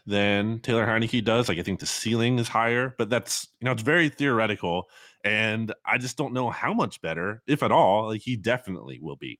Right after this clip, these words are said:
than Taylor Heinicke, especially relative to the cost. If you're factoring that in, which you have to, because not only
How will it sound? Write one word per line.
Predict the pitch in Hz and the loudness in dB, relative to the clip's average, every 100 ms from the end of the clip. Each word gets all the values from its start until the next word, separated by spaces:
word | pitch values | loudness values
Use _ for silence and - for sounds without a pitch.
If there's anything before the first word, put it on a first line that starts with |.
| - | -6
than | 87 | -4
Taylor | 87 92 82 | -2 0 0
Heinicke, | 78 76 67 - - - | 0 -2 -4 -12 -14 -10
especially | - 185 180 143 120 | -2 0 0 -2 0
relative | 113 117 107 104 | 2 2 2 -2
to | - | -6
the | 82 | -8
cost. | - 85 - - | -4 -4 -4 -12
If | - | -8
you're | 95 | -2
factoring | 110 90 - 90 | -2 -2 -2 -2
that | 87 127 | 2 2
in, | 151 117 123 - - - | 2 2 -2 -8 -10 0
which | 110 117 - - | 2 2 -2 -4
you | 113 | 0
have | 147 170 - | 0 0 -2
to, | 113 73 - | -4 -4 -8
because | 104 131 117 110 - - _ _ - | -6 -2 0 -2 -12 -20 _ _ -2
not | 202 | 4
only | 208 180 120 107 | 4 4 2 0